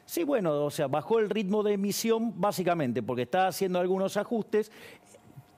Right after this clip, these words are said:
que impactan directo sobre la caja, consiguió financiamiento, entonces eso le,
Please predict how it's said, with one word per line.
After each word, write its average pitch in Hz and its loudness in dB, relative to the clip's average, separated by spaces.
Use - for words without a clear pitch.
que 131 -2
impactan 156 -2
directo 175 0
sobre 180 0
la 190 2
caja, 196 0
consiguió 202 2
financiamiento, 202 2
entonces 220 2
eso 226 2
le, 190 2